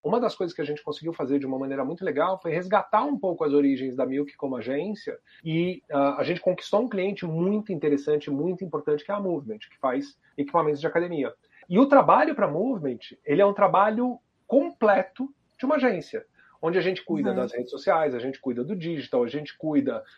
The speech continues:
Speaker 1: de eventos de lançamento, a gente cuida de estratégias, a gente cuida, cara, com bastante profundidade desse cliente com tudo isso. E é isso que a gente tava falando, Enio.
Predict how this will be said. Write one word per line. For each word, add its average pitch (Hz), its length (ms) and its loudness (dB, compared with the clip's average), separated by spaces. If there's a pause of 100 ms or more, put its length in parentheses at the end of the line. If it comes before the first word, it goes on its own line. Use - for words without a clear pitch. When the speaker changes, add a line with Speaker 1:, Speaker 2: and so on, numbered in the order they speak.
(140)
Speaker 1:
de 156 220 2
eventos 135 420 2
de 139 80 -4
lançamento, 165 640 -2
a - 40 -2
gente 147 200 -6
cuida 139 240 -4
de 127 80 -6
estratégias, 170 800 0
a 123 40 -8
gente 147 240 -8
cuida, 233 360 0 (280)
cara, 202 260 6
com 190 160 -6
bastante 269 720 2
profundidade 233 960 -2 (120)
desse 170 280 -4
cliente 196 360 -2
com 220 360 2
tudo 247 200 4
isso. 180 380 -2 (220)
E 226 80 4
é 247 40 12
isso 269 140 4
que 277 60 4
a 233 40 2
gente 247 160 -2
tava 247 220 4
falando, 233 380 -2
Enio. 151 280 -2